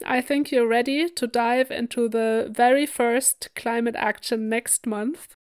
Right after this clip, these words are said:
I am not gonna tell you what it is. <laughs> I want you to stay curious. But I will say that it is a controversial topic.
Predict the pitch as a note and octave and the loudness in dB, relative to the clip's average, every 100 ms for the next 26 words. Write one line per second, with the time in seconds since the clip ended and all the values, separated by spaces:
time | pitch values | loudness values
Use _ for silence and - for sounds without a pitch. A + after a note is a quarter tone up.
0 | _ _ _ - A3 A3 A3 A3 A3 - | _ _ _ -2 0 0 0 2 0 -2
1 | - A#3 G#3+ G#3+ A3 A3 A3 G#3+ A3+ A3+ | -4 -2 0 0 -2 -2 -4 -4 -4 -2
2 | A3+ B3+ - C#4 C#4 D4+ A#3+ A#3 G#3+ G#3+ | 0 0 4 4 6 6 6 6 4 2
3 | A3 A3+ C#4 C#4+ D4+ C4+ A#3+ B3 C4 C4 | 2 4 4 6 4 6 4 2 0 0
4 | C4 - D4 - A#3+ A3+ A3+ E4+ - - | 2 4 2 4 4 4 2 2 -2 -4
5 | - G4 E4+ - _ _ - A#3+ A#3+ A#3+ | -10 -10 -12 -14 _ _ 2 6 4 2
6 | - A#3 A#3 A#3 A#3+ A#3+ - A#3+ A#3+ A#3+ | 0 4 4 4 2 0 4 6 8 6
7 | A#3+ A3 A3+ A#3 A#3 A3+ A3 A3 - - | 6 2 2 2 2 2 2 2 0 0
8 | - A3+ A3 A3 A3 - - A#3+ A#3+ - | -2 0 2 2 0 -6 -4 0 0 0
9 | A3+ A3 A3 C4 B3+ B3+ B3 D4 E4+ - | 0 0 0 -4 -2 -2 0 -2 -2 -10